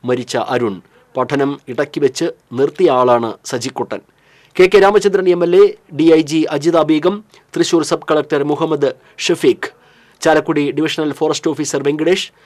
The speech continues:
ഡി വൈ എസ് പി അശോക്, ഭൂരേഖ തഹസിൽദാർ വിനോദ്, ഡെപ്യൂട്ടി തഹസിൽദാർ രാജൻ, വെള്ളിക്കുളങ്ങര പരിയാരം ഫോറസ്റ്റ് റേഞ്ച് ഓഫീസർമാർ,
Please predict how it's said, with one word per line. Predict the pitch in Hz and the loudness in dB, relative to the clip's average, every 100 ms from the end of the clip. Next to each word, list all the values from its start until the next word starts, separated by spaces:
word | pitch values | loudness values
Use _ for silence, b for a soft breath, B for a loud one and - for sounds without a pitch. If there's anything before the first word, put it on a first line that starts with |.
| b - | b 0
ഡി | |
വൈ | 151 | 4
എസ് | 151 147 | 2 2
പി | 156 147 | -2 -4
അശോക്, | 135 - 185 214 - b - | -6 2 2 2 -10 b -2
ഭൂരേഖ | 151 175 165 165 147 - | 4 4 4 2 -2 -2
തഹസിൽദാർ | 143 151 160 143 139 - b b | -8 -4 -2 0 0 -2 b b
വിനോദ്, | 143 156 185 202 - 147 | -2 4 4 4 -4 -6
ഡെപ്യൂട്ടി | 151 160 147 | -4 -4 -4
തഹസിൽദാർ | 147 135 151 139 131 - 131 | -6 -6 -4 0 -2 -2 -2
രാജൻ, | 143 185 214 b b b | 0 0 -4 b b b
വെള്ളിക്കുളങ്ങര | 160 160 170 160 156 143 - b b | 2 4 4 4 4 2 0 b b
പരിയാരം | 151 175 165 127 101 - | 4 6 6 4 -2 -6
ഫോറസ്റ്റ് | 151 160 147 160 | -2 0 -2 -4
റേഞ്ച് | 156 165 160 | -2 -2 -2
ഓഫീസർമാർ, | 170 202 185 147 104 | -2 -2 -2 -2 -4